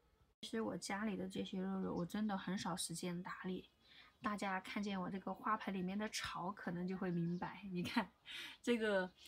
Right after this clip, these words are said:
其实多肉是多么的不怕干。你看这个草都快枯死了，可是这个多肉的叶子它还是肥肥的。这个是那个景欢心，景欢心现在有点丑，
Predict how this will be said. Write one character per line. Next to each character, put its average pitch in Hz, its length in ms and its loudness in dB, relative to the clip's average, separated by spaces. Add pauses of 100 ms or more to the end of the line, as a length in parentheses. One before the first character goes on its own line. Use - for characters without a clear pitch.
(120)
其 254 180 4
实 247 120 6
多 247 220 4
肉 233 100 6
是 220 200 -2
多 226 120 0
么 220 200 2
的 180 80 4
不 180 80 -4
怕 180 200 0
干。 175 300 0
你 185 80 2
看 220 100 0
这 233 80 -2
个 247 120 0
草 - 280 -2
都 202 100 -2
快 214 260 0
枯 220 320 0
死 202 200 -2
了， 180 200 -4
可 190 160 -4
是 208 120 -2
这 208 80 -2
个 202 100 2
多 202 220 0
肉 202 140 2
的 180 80 2
叶 190 220 2
子 - 140 -14
它 196 140 -6
还 185 120 -4
是 175 140 -6
肥 185 220 0
肥 185 280 -4
的。 180 180 -4 (400)
这 254 100 -4
个 247 80 0
是 247 280 2
那 214 140 -4
个 196 120 0
景 180 220 -4
欢 202 180 -2
心， 220 340 -6 (320)
景 185 140 -2
欢 233 140 -2
心 247 160 0
现 262 180 0
在 247 80 2
有 180 80 4
点 170 180 2
丑， - 240 -6